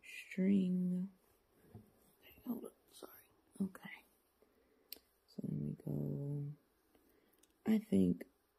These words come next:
cool with it fitting like this. It's a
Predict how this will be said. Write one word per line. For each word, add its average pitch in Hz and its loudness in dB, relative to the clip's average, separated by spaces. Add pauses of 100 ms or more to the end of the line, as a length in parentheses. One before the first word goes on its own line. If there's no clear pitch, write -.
(2750)
cool 170 -2
with 151 -2
it 156 -4 (100)
fitting 139 -4 (260)
like 151 -6
this. 147 -12 (2750)
It's - -20
a - -20